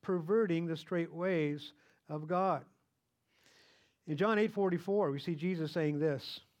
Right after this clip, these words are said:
and he says this to the Jewish leaders.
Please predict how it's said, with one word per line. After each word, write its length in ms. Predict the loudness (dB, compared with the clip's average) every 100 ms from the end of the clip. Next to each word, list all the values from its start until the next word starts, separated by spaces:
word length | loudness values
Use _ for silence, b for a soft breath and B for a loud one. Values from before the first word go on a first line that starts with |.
| _
and 100 | -4
he 60 | 0
says 240 | 2 2
this 200 | 2 0
to 320 | 0 0 0 -2 _ _ _ _ _ _ _ _ _ _
the 60 | -4
Jewish 260 | -2 0
leaders. 560 | 0 0 -2 -8 -14